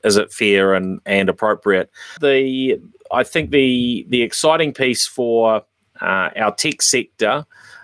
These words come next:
uh, is that the government have, um, you know, agreed to go ahead, uh, with,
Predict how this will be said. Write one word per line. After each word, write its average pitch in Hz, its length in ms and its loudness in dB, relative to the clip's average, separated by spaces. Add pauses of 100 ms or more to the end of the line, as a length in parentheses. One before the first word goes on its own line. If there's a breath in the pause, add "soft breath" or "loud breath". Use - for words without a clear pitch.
(120 loud breath)
uh, - 480 -2
is 117 420 0
that 120 380 2
the 113 80 -4
government 120 420 -2
have, 117 400 -4
um, 110 400 -2 (100)
you 123 140 0
know, 113 180 0
agreed 117 460 0
to 98 100 -14
go 113 220 2
ahead, 107 480 0 (540 soft breath)
uh, 104 480 2
with, 113 600 -2